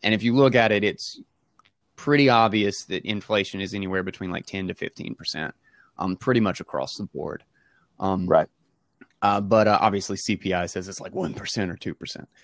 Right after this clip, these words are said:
Speaker 1: um, 'cause they've got their, they've got their fun ways of covering it all up. And they get the benefit of the fact that computer prices plummet. So, like, technology is such a deflationary force that's trying to make us wealthier and trying to make us massively more productive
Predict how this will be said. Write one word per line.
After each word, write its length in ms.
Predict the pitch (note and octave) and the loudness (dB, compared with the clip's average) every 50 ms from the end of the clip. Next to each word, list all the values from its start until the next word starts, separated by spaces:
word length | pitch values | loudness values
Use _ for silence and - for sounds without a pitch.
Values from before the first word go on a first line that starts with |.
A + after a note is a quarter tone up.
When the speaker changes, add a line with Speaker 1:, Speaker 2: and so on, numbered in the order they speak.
| _ _ _ _ _ | _ _ _ _ _
Speaker 1:
um, 240 | - F#2 E2+ F2+ G#2 - - | -12 -10 -10 -10 -12 -6 -2
'cause 140 | A2 G2+ G2 | -2 2 2
they've 160 | G#2 F#2+ F2+ | 2 2 2
got 220 | G2+ D#2+ - - | 2 0 0 -2
their, 300 | - - D#2+ D#2 E2 - - | -4 -6 -4 -4 -6 -8 -10
they've 120 | - G2 - | -10 -8 -4
got 200 | - E2+ - - | -4 -4 -2 -2
their 120 | F2+ F#2 | -4 -6
fun 280 | - - G#2 F#2+ G2 F#2+ | -4 -4 -4 -4 -2 -2
ways 200 | F#2 F#2 F2+ F2+ | -2 -4 -4 -6
of 60 | E2+ | -6
covering 300 | - - G2+ G#2+ G2 F#2+ | -6 -6 -6 -4 -6 -6
it 40 | F#2 | -6
all 200 | F2+ - G2+ A2 | -6 -6 -6 -6
up. 180 | A#2+ - - _ _ _ _ - | -6 -8 -10 _ _ _ _ -2
And 160 | - G#3 F#3 | 2 4 4
they 60 | D3 B2 | 6 6
get 140 | A#2 A2+ | 4 2
the 60 | G#2 G2 | 2 0
benefit 360 | F#2 A2+ A#2 A#2 - G#2+ F#2+ | 0 0 0 0 0 -2 -4
of 40 | F#2 | -4
the 60 | F2 | -2
fact 300 | - G#2 F#2+ - - - | 0 0 0 0 0 -4
that 100 | F2 - | -8 -8
computer 300 | - G2 - - G#2 G#2 | -8 -8 -6 -4 -4 -4
prices 360 | - G2 E2+ - - C2 - | -2 -4 -4 -4 -6 -10 -12
plummet. 380 | - - C3+ C#3+ G#2 - - _ _ _ _ _ _ _ | -8 -6 -6 -4 -4 -6 -8 _ _ _ _ _ _ _
So, 560 | - - - A2 G#2 G2+ G2 G2 F#2 G2 - _ _ _ _ - | -6 0 4 4 4 6 4 2 0 -2 -6 _ _ _ _ -2
like, 300 | - A#2+ A2 G2+ F2+ - - - - - | 0 2 2 2 0 -4 -12 -12 -12 -6
technology 640 | - - B2 G2 A#2+ A#2+ B2 B2+ B2+ A2 G#2+ A2+ G#2+ | -2 0 0 2 4 4 6 4 4 4 4 2 2
is 120 | G2+ - | 2 2
such 180 | - A#2 G#2+ - | 0 -2 -2 -2
a 40 | G2+ | -4
deflationary 840 | F2+ A2 G#2 - - A2 G#2 G2+ - - G#2 G2 F#2+ F#2 F#2+ F#2 | -4 -4 -6 -4 -2 -2 -2 -2 -2 -4 -6 -4 -4 -4 -4 -6
force 440 | - - G#2 G#2 G2 F#2+ - - - | -8 -6 -2 -2 -2 -2 -4 -6 -8
that's 220 | G2+ F2+ - - | -8 -8 -8 -10
trying 440 | - - - - G#2+ A2 B2 A#2+ A#2 | -10 -4 0 2 2 4 4 2 2
to 120 | A2+ - G2+ | 2 0 0
make 240 | F#2+ F2 F2+ - E2 | 0 -2 0 0 -2
us 160 | - - - | -2 -2 0
wealthier 540 | F2+ E2 D2+ - - - - - - B1 - - | 0 0 0 0 -2 -6 -6 -6 -4 -6 -6 -6
and 120 | - - | -8 -8
trying 360 | - - G#2 G#2+ A2 A2 A2 G#2+ | -6 -4 -2 0 2 2 2 2
to 80 | G#2+ | 0
make 200 | G#2 G2 F#2+ - | 0 -2 -2 0
us 140 | - F#2 - | -2 -2 0
massively 640 | G2 F#2+ F#2+ F#2+ F#2 F#2 - - A2 F2+ G2 F#2+ F#2 | 0 0 0 0 -2 -2 -2 -4 -4 -2 -2 -2 -2
more 220 | F#2 F#2 F2 F2+ | -2 -2 -4 -6
productive 640 | - - F#2+ F#2 G2 F2+ - D#2 - F2 F2+ F2 | -6 -4 -2 0 0 0 0 -2 -4 -6 -6 -6